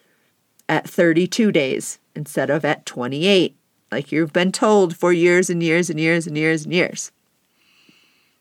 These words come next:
Okay? Now, one more quick thing why you might not be ovulating. Number one, and you probably know this already,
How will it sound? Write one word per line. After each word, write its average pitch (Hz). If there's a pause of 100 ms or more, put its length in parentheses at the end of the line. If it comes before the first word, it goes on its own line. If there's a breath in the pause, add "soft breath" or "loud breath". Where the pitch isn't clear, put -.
(240)
Okay? 196 (760)
Now, 190
one 220
more 226
quick -
thing 233 (720 loud breath)
why 180
you 190
might 175
not 170 (180)
be 180
ovulating. 156 (1120)
Number 165
one, 208 (800)
and 156
you 151
probably 175
know 226
this 185
already, 156